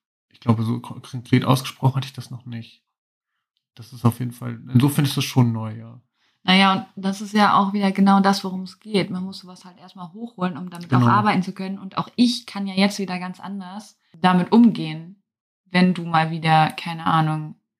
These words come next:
Speaker 2: mich in den Arm nehmen willst und küssen willst und ich denk mir eigentlich so, oh,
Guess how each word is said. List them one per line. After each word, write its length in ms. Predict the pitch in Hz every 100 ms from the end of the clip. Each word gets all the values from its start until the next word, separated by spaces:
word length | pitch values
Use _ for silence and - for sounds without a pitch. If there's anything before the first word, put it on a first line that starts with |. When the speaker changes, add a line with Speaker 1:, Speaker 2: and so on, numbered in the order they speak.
| _ _
Speaker 2:
mich 180 | 202 175
in 80 | 180
den 60 | 165
Arm 200 | 165 170
nehmen 180 | 165 160
willst 160 | 156
und 100 | 165
küssen 300 | - 165 170
willst 160 | 165 165
und 100 | 156
ich 140 | 160
denk 180 | 160 156
mir 120 | 160
eigentlich 420 | 143 156 156 156
so, 80 | -
oh, 400 | - - - 165